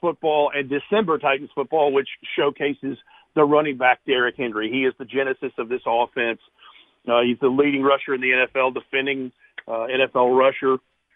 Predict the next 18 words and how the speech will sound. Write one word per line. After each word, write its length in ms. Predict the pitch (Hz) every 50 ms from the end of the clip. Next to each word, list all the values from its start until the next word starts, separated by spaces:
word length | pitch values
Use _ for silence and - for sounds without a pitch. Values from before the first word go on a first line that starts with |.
| _ _ _ _ _ _ _ -
title 360 | - 131 127 131 127 127 123
from 160 | - 123 -
last 320 | - 117 131 139 147 139 - -
year, 300 | 135 131 135 139 143 143 - _ _ _ _ -
has 260 | - 170 160 160 131
a, 300 | 143 131 127 127 120 113 - _ _ _ _ - - - -
you 160 | - - 143 135
know, 260 | 127 117 123 127 - _
a 120 | - 127 107
halfway 440 | 110 131 143 147 147 - 160 147 135
decent 360 | 123 139 147 127 135 117 -
chance 240 | - 127 135 147 -
at 100 | 92 -
two 140 | 156 139
thousand 360 | 143 143 131 131 131 127 113 113
yards. 460 | 110 120 123 131 139 147 156 151 - - _ _ _ _ - - _ _ -
Uh, 280 | - 127 123 123 123
and 180 | 117 120 139 127